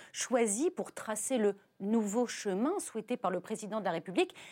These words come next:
Quel ministère, quelle transformation serait nécessaire pour répondre à l'acte trois, euh, du quinquennat ? Il en est un qui a une petite idée, un vœu même, qu'il a transmis ce matin à nos confrères de France Info. On écoute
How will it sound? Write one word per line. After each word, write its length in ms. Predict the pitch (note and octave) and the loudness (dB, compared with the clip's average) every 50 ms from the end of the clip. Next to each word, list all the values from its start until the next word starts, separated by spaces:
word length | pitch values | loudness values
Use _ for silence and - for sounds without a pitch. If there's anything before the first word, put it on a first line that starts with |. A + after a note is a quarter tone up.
| - - _ | -20 -12 _
Quel 200 | - F#3+ F3+ F#3+ | 0 2 2 2
ministère, 580 | F#3 G#3 A3 A3+ A3 - - - F4 F#4+ F#4+ | 2 4 4 4 2 0 2 4 4 4 4
quelle 220 | - C#4 B3 A#3+ - | 4 2 2 2 0
transformation 880 | - - - D4+ D4 - - - D4 B3 C4+ B3+ A#3 A#3 A3+ - - G#4 G#4 | -4 2 2 2 2 2 2 0 2 2 4 4 4 2 2 -2 -2 -2 -2
serait 260 | - - B3+ A3 G#3+ | 0 0 0 2 2
nécessaire 680 | G#3+ G#3+ A3+ B3 B3+ A#3+ - - A#3+ A3 - - D#4+ G4+ | 2 4 6 6 6 4 4 2 2 2 4 2 2 2
pour 160 | - - B3+ - | 4 2 4 4
répondre 400 | A3+ A3+ - C4 C4 B3 G3+ - - - - - - - | 4 2 4 2 2 2 2 0 -2 -10 -14 -14 -4 2
à 140 | - F#3+ | 2 4
l'acte 360 | G3 G3 F#3 - - G3 F3 - | 4 4 2 0 -2 -4 -4 -4
trois, 320 | - - - C4+ C4+ C4+ - - - - - - | -6 2 4 4 4 4 2 -10 -18 -10 2 4
euh, 100 | F#3+ G3 | 4 6
du 140 | F3 A3 B3 | 6 6 6
quinquennat ? 480 | - D4 C4 - B3+ A#3 B3 - - - - - - - - _ _ _ | 6 4 4 4 4 4 6 4 4 0 -6 -16 -20 -20 -20 _ _ _
Il 100 | C#4 F4 A4 G#4+ G4 | 4 6 6 6 4
en 20 | |
est 160 | E4 E4+ - | 4 4 4
un 120 | D#4 D#4+ G4 A#4 - | 2 2 2 0 -4
qui 140 | - - C#4+ | 0 4 4
a 60 | C#4 | 6
une 180 | C4+ C4 B3 - - _ _ - | 6 6 4 2 -2 _ _ 0
petite 360 | E4 E4 - G#4 A4 A4 - | 0 2 4 2 0 4 4
idée, 300 | E4+ D4+ A#3+ C#4+ D4+ F4+ G4+ F#4+ | 4 4 6 6 6 6 6 6
un 140 | F4 F4 E4+ | 6 6 6
vœu 360 | C#4 C4+ F4 G#4 G4+ F#4+ D4 | 6 4 6 6 6 6 6
même, 360 | B3+ B3 A3+ G#3 F#3 E3 F3 | 6 6 4 4 2 -2 -4
qu'il 180 | - - C#4 C4 | -2 0 2 2
a 80 | C#4 | 2
transmis 400 | C4+ - - D#4 D4+ - E4+ F4+ | 2 2 -2 -2 2 2 2 2
ce 140 | E4+ - D4 | 4 4 4
matin 320 | C#4+ C4+ - D#4+ E4+ F#4 - - - - - - | 4 4 4 2 0 0 -2 -8 -16 -18 -12 -2
à 100 | - A#3+ | 2 6
nos 160 | C4 C#4+ D#4 D4+ | 6 6 6 6
confrères 480 | D4 D#4 D4+ - - D4 C#4+ B3+ A#3 | 4 2 2 2 2 2 2 2 2
de 100 | F#3+ G#3+ | 2 0
France 420 | F#3+ - - - E4 F4 - - C#4 | 0 0 0 2 2 2 2 2 2
Info. 400 | B3+ A#3 - - - D#4 F#4+ - - - - - _ _ _ | 2 0 2 2 2 2 2 0 -8 -20 -20 -20 _ _ _
On 140 | - D4 D4 | 4 6 6
écoute 400 | B3+ - - - F#4 - - | 6 6 4 0 0 0 -2